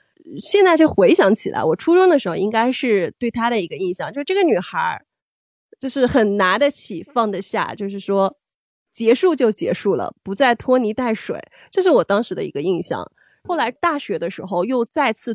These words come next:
读了一下《围城》，再次读《围城》的时候，因为上大学以后不再像初中的时候可能阅历也没那么多，读的书也比较有限，再次读书的时候你会去发现，哎，这个女生跟以前你看的时候不一样了，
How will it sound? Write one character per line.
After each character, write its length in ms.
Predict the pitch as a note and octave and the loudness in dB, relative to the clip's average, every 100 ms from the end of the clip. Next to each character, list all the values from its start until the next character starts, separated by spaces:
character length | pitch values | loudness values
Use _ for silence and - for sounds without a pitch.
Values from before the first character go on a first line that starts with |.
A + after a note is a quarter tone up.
| - | -10
读 160 | E3+ | -6
了 100 | E3+ | -4
一 120 | G3 F3 | -4 -4
下 200 | G3 - | -6 -6
《围 160 | - - | -8 -10
城》， 240 | - - - _ _ _ _ - | -12 -14 -14 _ _ _ _ -4
再 160 | - D#4+ | 2 2
次 140 | D#4+ | 2
读 120 | A#3 A#3 | 2 4
《围 160 | F#3 | 4
城》 140 | G3 E3+ | 2 -4
的 100 | F#3 | -6
时 140 | - | -10
候， 400 | G3+ G3 G2 - _ _ _ _ - | -12 -10 -10 -12 _ _ _ _ -4
因 120 | D#4+ | 2
为 100 | F4 | 2
上 180 | F4 E4+ | 2 0
大 200 | D#4+ D#4 | 0 -2
学 200 | A#3+ - | -2 -6
以 60 | - | -8
后 300 | G3+ F3+ D3+ | -6 -6 -6
不 80 | - | -6
再 200 | C4 C#4 | 0 0
像 240 | C#4 C4 C4+ | 2 0 -2
初 160 | B3 | -4
中 120 | C#4 | -2
的 120 | C#4+ B3 | 0 0
时 100 | D#3 | -4
候 80 | |
可 100 | - | -4
能 120 | F3 F#3 | -4 0
阅 160 | C4 | 0
历 100 | A#3 | 0
也 80 | F3+ | -2
没 160 | D3+ E3 | -4 -6
那 80 | |
么 100 | A#3 G#3+ | -6 -6
多， 200 | G#3 G#3+ | -6 -6
读 140 | F3 | -2
的 120 | A#3+ | -2
书 200 | - C#4+ | 0 -2
也 100 | B3+ | -2
比 140 | - A3 | -2 0
较 160 | A3 | -2
有 120 | B3 - | -2 -8
限， 320 | - A#3 E3 - _ _ _ _ | -8 -8 -8 -10 _ _ _ _
再 220 | E4+ D#4+ | 2 2
次 180 | - C#4+ | 2 -4
读 220 | - G3+ | -4 -4
书 140 | - C4+ | -4 -2
的 120 | C4 | -2
时 140 | G#3 | -4
候 200 | G3+ A3 | -4 -2
你 120 | G#3 - | 0 -2
会 160 | A3+ | -2
去 100 | B3 | -4
发 200 | A#3 A3 | -4 -4
现， 140 | A#3+ - | -4 -4
哎， 180 | G#3 A#3+ | -4 -4
这 100 | D4+ | 0
个 80 | C#4+ | 2
女 160 | A#3 F#3+ | 2 0
生 300 | - A3 A3 | 0 -2 2
跟 200 | A#3+ B3 | 0 0
以 160 | F3+ | -6
前 340 | - - E3 F3+ | -14 -4 -2 -2
你 100 | - | -6
看 240 | - B3 | -6 -2
的 120 | G3+ F3+ | -2 -2
时 140 | F#3+ | -6
候 180 | F3 - | -8 -6
不 120 | A3 | -4
一 160 | F3+ D#3+ | -4 0
样 200 | F#3+ E3+ | 2 2
了， 160 | - | 0